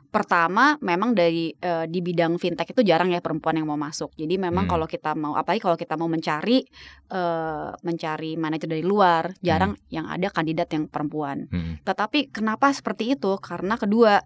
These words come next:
Speaker 1: eh, kalau gue lihat nih di, di kantor itu banyak, kalau kantor nggak mendukung, ya kalau perempuan udah punya, punya suami, punya anak, itu
Speaker 2: Hmm.
Speaker 1: pasti sulit untuk balancing lah ya.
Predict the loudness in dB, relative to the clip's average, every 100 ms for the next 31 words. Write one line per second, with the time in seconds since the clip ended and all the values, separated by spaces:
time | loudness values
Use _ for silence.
0 | -4 -20 -20 _ -6 -2 0 2 0 -2
1 | 0 0 2 2 4 4 2 -4 -2 -2
2 | 0 -2 -4 -4 -6 -6 -6 -6 -6 0
3 | 0 0 -2 -2 2 2 2 0 0 2
4 | 2 2 0 0 0 2 0 2 0 2
5 | -2 0 0 0 -4 -2 -2 0 -2 -4
6 | -8 -20 _ _ _ -14 -6 -4 -4 -4
7 | -4 -4 -2 -4 -4 -6 -6 -4 -4 -4
8 | -4 -4 -8 -8 -4 -4 -2 -6 -4 -2
9 | 0 4 4 4 _ -6 -4 -4 -2 0
10 | 2 2 2 2 0 -2 -6